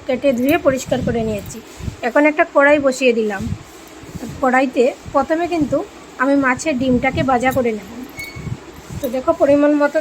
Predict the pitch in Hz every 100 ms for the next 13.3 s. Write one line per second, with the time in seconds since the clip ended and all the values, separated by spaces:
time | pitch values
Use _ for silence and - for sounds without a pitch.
0 | 311 277 285 285 269 240 240 370 - -
1 | - - - - - - - - - -
2 | - - 247 240 262 247 254 262 277 269
3 | 269 269 - 381 440 233 294 277 254 269
4 | 240 254 254 320 - - - - 277 285
5 | 320 285 262 294 240 277 330 269 220 269
6 | 233 240 240 254 240 349 427 - - -
7 | - - - - 277 269 285 285 285 277
8 | 262 262 254 381 - 240 226 233 294 294
9 | 311 302 381 - 330 240 254 247 285 285
10 | 240 381 - - - - 247 226 262 233
11 | 254 254 254 320 254 247 240 214 180 -
12 | - - - 480 480 - - - - 277
13 | 262 262 349